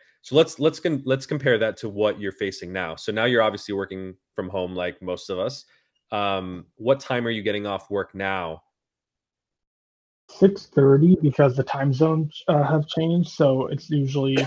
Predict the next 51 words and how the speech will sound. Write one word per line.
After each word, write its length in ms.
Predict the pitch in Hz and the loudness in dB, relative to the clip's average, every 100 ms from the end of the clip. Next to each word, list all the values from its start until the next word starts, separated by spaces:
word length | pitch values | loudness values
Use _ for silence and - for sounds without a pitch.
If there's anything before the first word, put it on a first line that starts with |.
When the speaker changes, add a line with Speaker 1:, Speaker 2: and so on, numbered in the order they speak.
| - | -4
Speaker 2:
<coughs> 180 | - - | -14 -6
later. 380 | 131 135 143 156 - _ _ _ _ _ _ _ - | -4 -2 -2 -4 -12 _ _ _ _ _ _ _ -6
Speaker 1:
Okay, 260 | 123 101 - _ _ | -2 -4 -6 _ _
so 140 | - 135 | -2 4
that's 180 | 139 139 | 6 6
obviously 460 | 117 110 110 101 | 2 2 -2 -2
a 160 | 90 98 | -2 -6
difference, 420 | 90 95 92 92 | -6 -6 -6 -8
is 140 | 90 | -12
it's 120 | 87 101 | -12 -8
a 40 | |
little 140 | 104 | -6
bit 120 | 98 85 | -6 -6
later. 360 | 92 90 90 _ _ - | -4 -4 -8 _ _ -8
And 100 | 117 | -2
then 340 | 120 117 113 - | -2 -2 -8 -8
how 220 | - 139 | 0 2
is 100 | 143 | 2
it, 80 | 135 | -2
how 100 | 143 | -4
are 80 | 156 | -4
you 100 | 123 | -4
feeling 300 | - 123 101 | -6 -4 -6
at 80 | |
sort 160 | - 101 | -8 -8
of 80 | 95 | -8
six 220 | 107 - | -12 -10
thirty 200 | 107 95 | -8 -8
when 120 | 92 | -8
you, 120 | 92 | -10
when 220 | 92 98 92 | -12 -12 -10
the, 180 | 92 90 | -10 -8
the 100 | 104 | -8
thought 320 | - 117 95 | -2 -2 -2
starts 380 | - 101 - - _ _ | -4 -6 -8 -20 _ _
crossing 360 | - 110 104 98 | -4 -4 -4 -10
through 120 | 104 | -8
your 80 | 92 | -6
mind 320 | 92 92 90 | -6 -6 -6
about, 240 | 85 85 | -6 -4
"Oh, 120 | 107 101 | -4 -4
okay, 280 | - 87 - _ _ _ _ | -4 -8 -10 _ _ _ _
uh, 260 | 98 90 90 | -8 -4 -4
done 220 | 98 110 | -2 -2
with 140 | 101 92 | -4 -4
work, 240 | 98 - | -4 -4
time 200 | 107 95 | -6 -6
to 60 | 87 | -4
work 220 | 90 98 | -6 -4
out 180 | 90 82 | -6 -6
now"? 280 | 80 78 | -10 -12